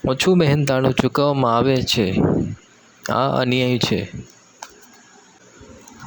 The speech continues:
લોકશાહીમાં સમાનતા. લોકશાહી દેશમાં સમાનતાને ખૂબ જ મહત્ત્વ આપવામાં આવે છે.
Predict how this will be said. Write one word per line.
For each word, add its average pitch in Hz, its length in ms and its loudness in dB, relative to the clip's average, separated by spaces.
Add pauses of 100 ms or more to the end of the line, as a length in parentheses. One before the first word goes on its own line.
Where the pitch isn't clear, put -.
(580)
લોકશાહીમાં 147 880 2
સમાનતા. 113 680 -2 (3000)
લોકશાહી 160 540 0
દેશમાં 151 840 -2
સમાનતાને 143 640 0
ખૂબ 143 320 -2
જ 175 160 -2
મહત્ત્વ 123 400 -2
આપવામાં 123 720 -2
આવે 107 240 -2
છે. 107 280 -4